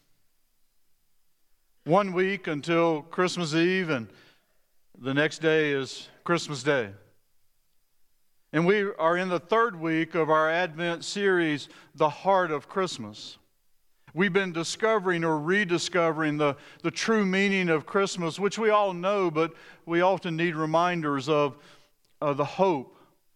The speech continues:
and the joy and, and the peace and the love that is ours,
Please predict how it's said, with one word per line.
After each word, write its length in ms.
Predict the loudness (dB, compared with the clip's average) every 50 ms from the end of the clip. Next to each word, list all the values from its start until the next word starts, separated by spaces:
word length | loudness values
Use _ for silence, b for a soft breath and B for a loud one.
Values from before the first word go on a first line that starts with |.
| _ _ _ _ -10
and 100 | -8 -6
the 80 | -6
joy 560 | -4 0 2 4 4 4 4 4 2 0 -6 -10 b b b b b b -4
and, 180 | -2 0 0
and 100 | 0 0
the 60 | -2 -4
peace 480 | -4 -2 0 0 2 2 0 -2 -2
and 100 | -2 0
the 60 | 0
love 400 | 2 2 4 4 4 2 0 0 -4
that 120 | -6 -6
is 120 | -6 -2 0
ours, 680 | 2 2 2 2 0 -2 -4 -8 -8 -10 -12 -14 -16